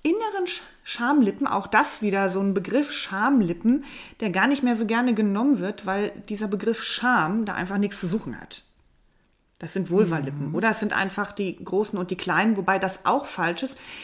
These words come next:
Speaker 1: Die Fachleute sprechen von den inneren und den äußeren Lippen.
Speaker 2: Genau.
Speaker 1: Weil das mit Größe,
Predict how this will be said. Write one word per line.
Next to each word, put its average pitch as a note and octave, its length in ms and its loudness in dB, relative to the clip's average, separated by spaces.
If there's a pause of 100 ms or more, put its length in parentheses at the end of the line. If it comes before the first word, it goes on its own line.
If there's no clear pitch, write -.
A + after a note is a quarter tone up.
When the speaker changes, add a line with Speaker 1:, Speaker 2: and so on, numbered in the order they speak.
(240)
Speaker 1:
Die B3 60 0
Fachleute B3+ 500 2
sprechen A#3+ 380 -2
von B3 160 2
den A#3 140 4
inneren B3 420 4
und G#3 140 -4
den G3+ 120 -4
äußeren D#3+ 480 -6
Lippen. C#3+ 320 -8
Speaker 2:
Genau. D#3+ 340 -8 (200)
Speaker 1:
Weil F3+ 100 -2
das C#4+ 180 0
mit A3 160 2
Größe, C4+ 720 6